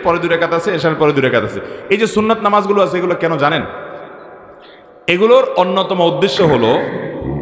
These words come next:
যাতে করে মূল নামাজটা আমাদের সুন্দরভাবে হয়, তার জন্য প্রস্তুতি। আগেরগুলো হলো প্রস্তুতিমূলক, আর পরেরগুলো হলো পরিপূরক।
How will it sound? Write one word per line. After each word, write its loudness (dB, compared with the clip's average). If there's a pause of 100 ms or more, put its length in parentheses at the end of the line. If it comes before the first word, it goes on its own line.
(160)
যাতে 0
করে 2
মূল 2
নামাজটা 2 (320)
আমাদের 4 (220)
সুন্দরভাবে 2
হয়, -4
তার 2
জন্য -2
প্রস্তুতি। -2 (160)
আগেরগুলো 0
হলো 4
প্রস্তুতিমূলক, 0
আর 2 (100)
পরেরগুলো 2
হলো 2
পরিপূরক। 0